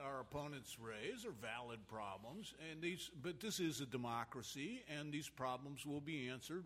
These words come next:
when we, the demos, demand that they be answered. Uh, there, there is no, like, magic trick, uh, that, that, that, that we can i-, i-, impose to, to, to fix this.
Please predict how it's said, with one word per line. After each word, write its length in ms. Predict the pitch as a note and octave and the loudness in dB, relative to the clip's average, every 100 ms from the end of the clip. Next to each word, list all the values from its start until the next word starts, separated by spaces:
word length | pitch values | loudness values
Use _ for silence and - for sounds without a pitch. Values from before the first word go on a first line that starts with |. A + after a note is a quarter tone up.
| C#3+ | -2
when 280 | D3 D3 | 0 2
we, 400 | B2 A#2+ A#2 D3+ F#3+ | 4 4 4 2 0
the 80 | D3+ | 0
demos, 720 | A#2 A#2 A2 G#2+ F3 - - - - - | 4 2 2 2 0 0 -4 -8 -20 -6
demand 640 | A2+ D3+ A#2 G#2 A2+ B2+ E3 C#3+ | 2 4 4 2 -2 -2 -6 0
that 180 | C#3 D3+ | 2 4
they 140 | E3+ | 4
be 340 | F3 A3 C4+ C#3 F2+ | 4 2 2 2 0
answered. 240 | D2 - E2 - - - - B2+ | -8 -10 -10 -14 -20 -20 -8 0
Uh, 160 | B2+ | 0
there, 240 | C3 C#3 C#3+ | 4 2 4
there 240 | D3 D3 | 2 2
is 320 | D3+ D3+ C3 | 4 4 4
no, 320 | D3+ C3+ B2+ A#2+ | 0 2 2 2
like, 220 | A2 A2+ A#2+ | 0 -2 -2
magic 320 | G#2 G#2 G#2+ | -4 -4 -8
trick, 500 | - - G#3+ A2+ - - - | -4 2 2 2 -4 -14 -10
uh, 260 | G#2 G#2+ G#2 A2 G#2+ A2+ | -6 -4 -6 -6 -8 -8
that, 0 | |
that, 220 | A2 F#2+ | -8 -6
that, 280 | G#2 A2 G2 | -6 -8 -8
that 220 | A2 G#2 | -8 -8
we 160 | A2+ A2 | -6 -6
can 120 | - A2+ G#2+ - | -6 -8 -8 -10
i-, 100 | A2 - | -10 -8
i-, 120 | A#2 | -8
impose 600 | A2 G2+ A#2 A2 A2+ - - | -8 -4 0 0 -2 -8 -8
to, 60 | A2+ G#2+ - | -8 -8 -10
to, 60 | B2 A2+ A2 | -8 -8 -8
to 100 | A#2+ G#2 | -8 -4
fix 320 | - G#3 - | -2 -2 -4
this. 320 | - D#2+ - | -10 -14 -18